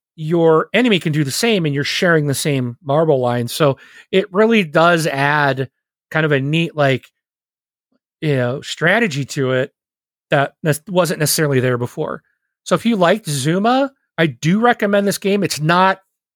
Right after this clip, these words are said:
it's not all that fancy. I, I, I don't remember how much it was. It was, I know, I, I think it was, I wanna say it was, like, sixteen, seventeen dollars, I believe. Um, I think it's worth it. Um, if you liked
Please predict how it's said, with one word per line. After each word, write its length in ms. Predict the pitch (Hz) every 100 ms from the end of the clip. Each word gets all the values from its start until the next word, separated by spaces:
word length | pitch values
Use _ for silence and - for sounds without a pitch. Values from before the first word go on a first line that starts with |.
| _
it's 180 | 170 -
not 220 | 175 175
all 140 | 160 165
that 200 | 143 -
fancy. 440 | 165 165 - 170
I, 160 | 165 175
I, 120 | - _
I 100 | 196
don't 140 | 220
remember 240 | 196 190 156
how 80 | 165
much 240 | 156 -
it 80 | 139
was. 420 | 143 143 139 - _ _ _ _ -
It 140 | 160
was, 260 | 160 131 - _ _
I 120 | 175
know, 200 | 180 208
I, 160 | 202 180
I 120 | 175
think 160 | 175 269
it 80 | 196
was, 200 | 160 139
I 60 | 160
wanna 180 | 190 208
say 100 | -
it 40 |
was, 80 | 143
like, 100 | 139
sixteen, 460 | - - - 151 131
seventeen 500 | 143 131 127 135 131
dollars, 380 | 117 127 131
I 80 | 139
believe. 440 | 117 117 135 202 165 _ _ _ _ _
Um, 220 | 131 135 -
I 80 | 247
think 240 | 403 370
it's 120 | -
worth 220 | 170 175 -
it. 260 | 190 185 _ _ _ _ _ 151
Um, 560 | 143 139 131 127 123 - _
if 260 | 214 220 -
you 180 | 220 196
liked 500 | 175 170 170 -